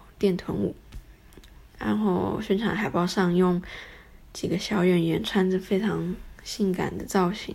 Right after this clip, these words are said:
啊，呃，非常，呃，就是不太，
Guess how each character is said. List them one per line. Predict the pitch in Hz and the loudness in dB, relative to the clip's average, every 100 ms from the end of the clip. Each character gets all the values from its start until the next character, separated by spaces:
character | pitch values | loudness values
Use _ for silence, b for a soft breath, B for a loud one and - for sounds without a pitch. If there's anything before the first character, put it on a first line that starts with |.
| - | -6
啊， | - - 285 - - - - - - B B B B B B B - - - - - - - - | -4 -6 -8 -14 -20 -20 -20 -20 -20 B B B B B B B -20 -20 -20 -20 -20 -20 -12 2
呃， | 185 180 160 175 - - - - - - - - - - - - - - - | 4 4 2 -2 -6 -10 -18 -20 -20 -20 -20 -20 -20 -20 -20 -20 -20 -20 -18
非 | - 285 | -2 0
常， | 277 233 165 165 - - - - | 2 2 0 -2 -8 -18 -20 -12
呃， | - - - - - 330 - - - - 285 - - 381 370 | -8 -8 -10 -20 -16 -16 -16 -20 -16 -12 -12 -12 -2 0 0
就 | - | -4
是 | 330 330 | -2 0
不 | - | 0
太， | 254 302 | 0 0